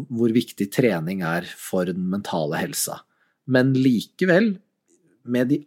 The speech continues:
aller fleste klientene mine, når de kommer inn, så sier jeg veldig ofte at samtaleterapi,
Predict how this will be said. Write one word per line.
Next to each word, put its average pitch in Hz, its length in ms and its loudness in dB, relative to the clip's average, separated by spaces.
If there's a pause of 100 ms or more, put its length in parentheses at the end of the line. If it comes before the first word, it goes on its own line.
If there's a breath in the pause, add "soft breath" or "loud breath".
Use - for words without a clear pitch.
aller 117 280 4
fleste 131 380 0
klientene 107 400 -2
mine, 107 260 2 (240)
når 135 200 -2
de 123 120 4
kommer 104 320 0
inn, 180 220 4
så - 180 -4
sier 95 320 0
jeg 113 140 2
veldig 92 160 0
ofte 90 260 -6
at - 200 -10 (140)
samtaleterapi, 101 840 -2